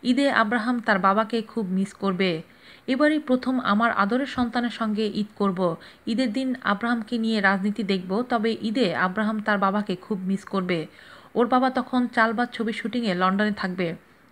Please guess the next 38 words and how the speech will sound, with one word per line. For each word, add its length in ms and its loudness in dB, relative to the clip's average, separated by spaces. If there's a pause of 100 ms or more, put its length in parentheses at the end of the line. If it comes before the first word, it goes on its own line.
ও 100 2
যদি 220 2
থাকতো, 340 -4
তাহলে 300 0
প্রথমবারের 580 0
মতো 340 -2
ঈদে 320 2
আমরা 200 2
তিনজন 380 -2
একসঙ্গে 420 -2
মজা 260 0
করতাম।" 460 -2 (480)
এক 180 0
বছর 220 0
পর 200 2
চলচ্চিত্রের 600 -2
অনুষ্ঠান 440 -2
নিয়ে 180 0
সবার 300 0
সামনে 360 -2
এলেন 200 2
অপু 240 -6
বিশ্বাস। 520 -2 (360)
ঈদে 200 2
মুক্তি 300 -2
পাচ্ছে 360 0
এই 380 0
অভিনেত্রীর 560 -2
রাজনীতি 420 0
ছবিটি। 500 -2 (380)
সম্প্রতি 380 0
এই 160 -2
ছবির 380 -2
টিজার 260 0
প্রকাশ 540 0
অনুষ্ঠানে 480 -2
যোগ 260 -2
দেন 160 2